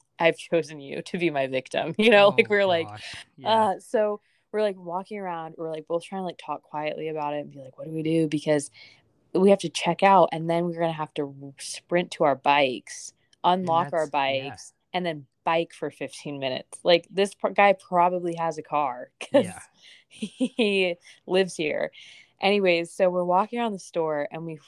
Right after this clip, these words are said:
Speaker 1: run into one of the students we go to school with, and he's a,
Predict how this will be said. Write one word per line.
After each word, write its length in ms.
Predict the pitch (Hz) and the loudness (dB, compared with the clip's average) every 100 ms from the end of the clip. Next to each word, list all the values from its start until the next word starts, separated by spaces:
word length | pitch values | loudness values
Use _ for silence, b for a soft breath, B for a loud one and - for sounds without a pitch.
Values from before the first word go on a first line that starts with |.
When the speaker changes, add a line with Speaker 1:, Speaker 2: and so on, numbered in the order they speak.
| 160 160 | -14 -2
Speaker 1:
run 260 | 160 180 | 0 0
into 760 | 165 160 165 160 151 143 139 143 b b b _ | -4 -6 -6 -2 0 0 -2 -4 b b b _
one 240 | 185 190 202 | -4 0 2
of 60 | |
the 80 | 196 | 0
students 760 | - - 190 170 165 160 - - | -2 -2 2 2 0 -4 -16 -4
we 140 | 180 | 0
go 120 | 165 160 | 4 4
to 200 | 156 151 | 2 0
school 400 | - - 214 202 | -8 0 4 4
with, 360 | 160 143 143 151 b b b b - | 4 4 0 -4 b b b b -2
and 180 | 170 160 | -2 -2
he's 400 | - 208 175 - | 0 0 0 -2
a, 160 | 170 156 | 0 0